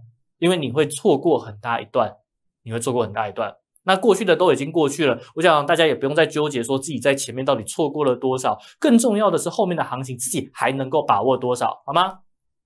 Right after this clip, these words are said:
来，我们昨天节目上面跟大家提到了，你的政策概念股你一定要去留意。那我们也提到了说，其实在上上个礼拜五的时候，其实我们最早就有跟大家提到，我们买进了三富。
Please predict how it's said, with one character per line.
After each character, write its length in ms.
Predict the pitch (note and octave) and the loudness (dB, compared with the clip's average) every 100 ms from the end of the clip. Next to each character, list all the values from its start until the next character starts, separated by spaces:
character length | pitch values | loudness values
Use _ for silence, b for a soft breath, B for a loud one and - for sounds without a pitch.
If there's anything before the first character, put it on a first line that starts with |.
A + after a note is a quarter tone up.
| _ _ _ _ b | _ _ _ _ b
来， 100 | G3 | 4
我 100 | B3 | 4
们 80 | A#3+ | 4
昨 120 | B3 | 2
天 160 | C4+ C4+ | 2 4
节 100 | A#3 | 2
目 80 | |
上 140 | B3 B3 | 2 0
面 100 | A#3+ | 0
跟 80 | A#3 | 4
大 80 | |
家 140 | A3 A3 | 6 4
提 180 | A3 E3+ | 2 4
到 140 | F#3 | 4
了， 160 | C3+ - B | 4 0 B
你 100 | F#3+ | 0
的 80 | F#3+ | 2
政 300 | F#3+ D4+ A3+ | 4 2 2
策 240 | G3+ C4+ | 4 4
概 220 | A3 A#3+ G3 | 4 2 0
念 220 | G#3+ E3+ | 0 -2
股 120 | - | -6
你 80 | C3 | -10
一 140 | C#3 | -10
定 200 | - C4+ | -8 -2
要 100 | A#3+ | -2
去 120 | G#3 | -2
留 260 | F#3+ D3+ D3 | -2 -4 -4
意。 220 | F#3+ C#3 B B | -4 -8 B B
那 100 | C#4+ | 4
我 120 | C4 | 4
们 160 | D3+ C#3+ | 4 0
也 100 | C3+ | -4
提 300 | - - D#3+ | -6 -10 2
到 160 | A3+ | 4
了 100 | F#3 | 4
说， 180 | D#3+ F3 | 2 -2
其 140 | F3 D3+ | -4 -6
实 220 | C#3+ C3+ | -6 -2
在 420 | E3 D#3 C#3+ C3 | 2 4 4 2
上 540 | C3 - E4+ C4+ G3 | -2 0 4 4 4
上 320 | F3 - B3 E3+ | 0 2 2 4
个 100 | D#3 | 2
礼 160 | C3 | 2
拜 240 | A#2+ - D3 | 0 0 0
五 120 | A#2+ | -6
的 80 | A#2+ | -8
时 120 | - | -2
候， 120 | D#3+ | -2
其 120 | E3 | 0
实 120 | E3+ F3+ | -2 -2
我 100 | B2+ | -4
们 100 | A2 | -4
最 220 | G#3 D#3 | -2 0
早 240 | C3+ G#2+ | -2 -6
就 120 | - | -4
有 60 | C#3 | -6
跟 140 | - | -4
大 100 | C3+ | -4
家 120 | C3 C3+ | -4 -4
提 180 | C3 | -6
到， 120 | A#2 C3+ | 0 0
我 100 | A2 | 0
们 120 | A2 | -4
买 140 | A2 | -12
进 160 | G2+ C3 | -10 -10
了 60 | |
三 260 | A2+ D#3 D#3+ | -4 -2 -2
富。 240 | F3 C3+ | -4 -8